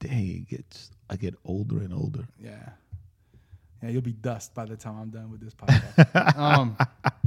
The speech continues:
Speaker 1: Jerk.
Speaker 2: so, uh, we got that. So anyway, so we got the, the cruise, the Jesus, Jesus Freak cruise coming up, and we're, we're kinda,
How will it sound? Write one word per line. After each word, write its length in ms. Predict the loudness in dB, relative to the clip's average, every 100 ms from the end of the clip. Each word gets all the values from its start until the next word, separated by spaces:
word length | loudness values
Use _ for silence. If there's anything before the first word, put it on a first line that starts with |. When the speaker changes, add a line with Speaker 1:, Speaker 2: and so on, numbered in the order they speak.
| 0 -4 -12 -18 _ -20 -20 _ _
Speaker 1:
Jerk. 420 | -16 -14 -14 -18 _
Speaker 2:
so, 680 | -8 -4 -2 -4 -4 -6
uh, 200 | -6 -6 -4
we 80 | -6
got 220 | -6 -10
that. 220 | -16 -16
So 140 | -6 0
anyway, 220 | 0 0
so 160 | 0
we 100 | -2
got 240 | 0 0 -2
the, 260 | -4 -4 -4
the 80 | -6
cruise, 340 | -4 -4 -4
the 140 | -10
Jesus, 420 | -8 -4 -4 -8 -12
Jesus 260 | -10 -8 -8
Freak 200 | -8 -10
cruise 240 | -8 -10 -8
coming 260 | -6 -6
up, 200 | -6 -10 _ _ -12
and 300 | -10 -8 -10
we're, 160 | -12 -14 _ _ _ -16
we're 80 | -10
kinda, 360 | -6 -6 -8